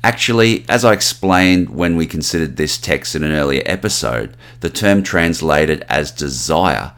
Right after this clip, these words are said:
suggests that Eve will desire to manipulate or control her husband, but her attempts to do so will be frustrated.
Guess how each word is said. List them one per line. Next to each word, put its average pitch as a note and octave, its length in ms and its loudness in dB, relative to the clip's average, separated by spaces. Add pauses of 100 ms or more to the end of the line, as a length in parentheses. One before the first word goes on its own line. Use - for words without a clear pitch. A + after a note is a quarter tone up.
(200)
suggests - 540 0
that - 180 -4 (100)
Eve G2+ 320 0
will F2+ 120 -2
desire E2+ 560 2
to - 180 -4
manipulate D2+ 800 -2
or B1 100 -6
control G2 600 2
her D2+ 140 0
husband, B1 580 -8 (360)
but F2 140 4
her E2+ 140 4
attempts G2+ 580 -2
to G2 100 -4
do G#2 300 0
so C#2+ 400 0
will D#2+ 140 -4
be E2 120 -2
frustrated. D2+ 880 -2